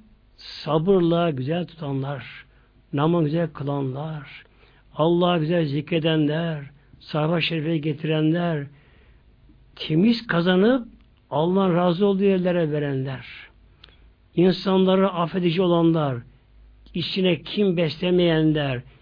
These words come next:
içini pislik doldurmayanlar. Peki ne var bunlara? El husna.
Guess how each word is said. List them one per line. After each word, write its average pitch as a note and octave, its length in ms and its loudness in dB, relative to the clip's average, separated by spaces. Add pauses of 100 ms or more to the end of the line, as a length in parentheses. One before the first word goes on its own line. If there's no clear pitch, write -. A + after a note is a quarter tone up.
(240)
içini F#3 280 -2
pislik E3+ 280 -4
doldurmayanlar. E3 880 4 (3000)
Peki A3+ 440 0
ne D#4 100 2
var G#3 260 4
bunlara? F3+ 540 4 (1300)
El F3+ 300 4
husna. B2+ 1160 -4